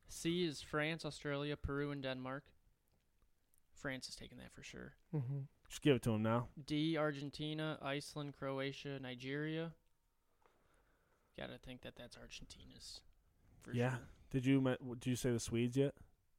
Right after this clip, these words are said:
Speaker 1: Uh, no.
Speaker 3: Okay.
Speaker 2: They're in
Speaker 1: Years. Just wait, dude.
Speaker 2: Yeah.
Speaker 3: Proceed. Sorry, sorry.
Speaker 1: Uh, Group E: Brazil, Switzerland, Costa Rica, Serbia.
Speaker 3: The Serbs.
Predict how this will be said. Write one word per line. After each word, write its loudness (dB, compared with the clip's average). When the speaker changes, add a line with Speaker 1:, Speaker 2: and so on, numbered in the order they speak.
Speaker 1:
Uh, -8
no. -12
Speaker 3:
Okay. 4
Speaker 2:
They're 12
in 6
Speaker 1:
Years. 0
Just -10
wait, -6
dude. -10
Speaker 2:
Yeah. 6
Speaker 3:
Proceed. 10
Sorry, 8
sorry. 4
Speaker 1:
Uh, -4
Group -4
E: 0
Brazil, -2
Switzerland, -6
Costa -6
Rica, -4
Serbia. -4
Speaker 3:
The -2
Serbs. 6